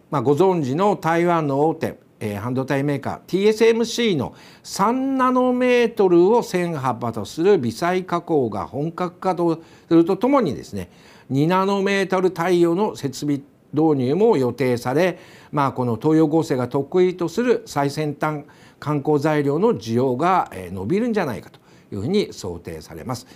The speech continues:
まあ、ちなみにこのナノメートルというのはですね、この、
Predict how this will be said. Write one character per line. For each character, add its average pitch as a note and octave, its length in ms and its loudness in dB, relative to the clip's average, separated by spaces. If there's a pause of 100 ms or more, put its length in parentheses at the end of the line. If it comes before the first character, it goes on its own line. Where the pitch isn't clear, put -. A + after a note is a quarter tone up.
(500)
ま G3 100 -2
あ、 - 40 0
ち - 100 -4
な C4+ 140 2
み C#4+ 80 -2
に A3+ 40 -6
こ B3+ 100 0
の B3+ 280 2
ナ F3 240 2
ノ C4+ 220 2
メ C4+ 220 2
ー F#3 60 0
ト C3 120 0
ル F#2+ 80 -4
と - 100 -12
い E2+ 40 -10
う - 20 -10
の C#2 80 -14
は B1+ 40 -14
で A#1+ 60 -16
す - 100 -14
ね、 F#3 120 0
こ C3+ 100 -4
の、 G#2+ 160 -2